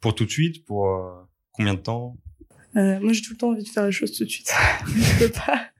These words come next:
Speaker 2: Du coup, je sais pas trop, mais ouais, dans les prochaines années. Enfin, j'en sais rien, parce que ça se trouve, euh, je sais pas si je vais quand même reprendre, euh, tu vois, un master, euh, sur
Speaker 1: Ouais.
Speaker 2: un autre truc, ou pas du tout, et... et je sais pas du tout ce que je veux faire.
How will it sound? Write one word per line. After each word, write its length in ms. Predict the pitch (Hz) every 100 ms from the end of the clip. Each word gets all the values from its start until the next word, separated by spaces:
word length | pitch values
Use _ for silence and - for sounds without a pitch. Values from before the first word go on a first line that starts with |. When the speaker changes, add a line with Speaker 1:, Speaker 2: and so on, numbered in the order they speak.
| _ 349 381 403 - - - -
Speaker 2:
Du 260 | 220 214 214
coup, 100 | 247
je 140 | 220
sais 160 | 208 202
pas 160 | 208
trop, 260 | 208 - 226
mais 240 | 220 196
ouais, 200 | 202 208
dans 120 | 202 190
les 120 | 190
prochaines 420 | - 202 226 208
années. 200 | 208 214
Enfin, 180 | 214 226
j'en 120 | 208
sais 140 | 214 226
rien, 240 | 240 247
parce 140 | 233 -
que 100 | 202
ça 120 | 220
se 60 | 208
trouve, 260 | - 226
euh, 140 | 202 196
je 60 | 196
sais 140 | 208
pas 100 | 220
si 220 | 226 226
je 60 | 202
vais 100 | 196
quand 120 | 214
même 80 | 208
reprendre, 400 | 208 208 202 196
euh, 120 | 190
tu 160 | 196 -
vois, 100 | 202
un 40 |
master, 420 | 196 185 - 220 214
euh, 120 | 202
sur 140 | 190
Speaker 1:
Ouais. 80 | 127
Speaker 2:
un 120 | 202 202
autre 120 | 196
truc, 300 | - 233 233 - - - - -
ou 100 | 202
pas 180 | - 208
du 180 | 196 -
tout, 360 | - 247 233
et... 380 | 208 202 208 214 _ _ _ _ _
et 60 | 220
je 120 | 214
sais 140 | 202 226
pas 140 | 220
du 160 | 208 202
tout 160 | -
ce 80 | 208
que 120 | -
je 120 | 202 202
veux 60 |
faire. 300 | 190 214 214